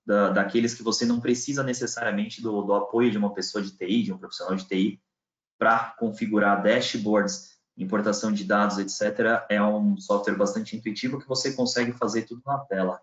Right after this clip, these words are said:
Então, sim, é possível a integração com,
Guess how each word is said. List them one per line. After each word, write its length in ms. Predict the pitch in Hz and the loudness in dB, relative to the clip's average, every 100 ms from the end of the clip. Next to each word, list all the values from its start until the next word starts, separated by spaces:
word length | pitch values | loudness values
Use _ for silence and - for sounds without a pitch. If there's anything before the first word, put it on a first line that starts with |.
| 101 | -8
Então, 640 | 95 95 98 98 98 95 - _ - - - - - - _ _ _ - - | -8 -2 -2 0 -2 -4 -10 _ -18 -18 -20 -20 -20 -20 _ _ _ -20 -14
sim, 380 | - 143 139 135 - | -8 -2 0 -2 -4
é 120 | 101 | -2
possível 480 | 98 101 - 101 98 | -2 -2 0 2 2
a 20 | |
integração 640 | 95 95 101 - 92 92 - | 0 0 0 -2 -2 -4 -2
com, 300 | 95 - | -2 -4